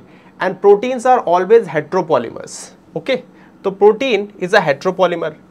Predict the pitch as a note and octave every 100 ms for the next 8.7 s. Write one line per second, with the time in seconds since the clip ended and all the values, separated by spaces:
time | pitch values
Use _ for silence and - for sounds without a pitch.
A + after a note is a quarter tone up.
0 | _ - - - - A3+ G#3 A3+ C#4 D4+
1 | C#4+ B3+ C4+ B3 B3 C4+ C4 A3+ F3 C3+
2 | B2+ - - G3 B3 C4 - - A#3+ B3
3 | C4+ C4+ - C4 G3 - - _ _ _
4 | G3+ G#3+ - C4 A#3+ B3+ B3 A3 F3+ D3+
5 | D3 F#3+ G#3+ G#3 A3+ A#3 A#3 A3+ B3 B3+
6 | B3+ B3 G3 F#3+ F#3 A#3+ _ F3 G3 G#3
7 | G#3+ A3+ A#3+ A3 F3 E3 - - E3+ F#3
8 | F3 - E3 C3 B2 C3+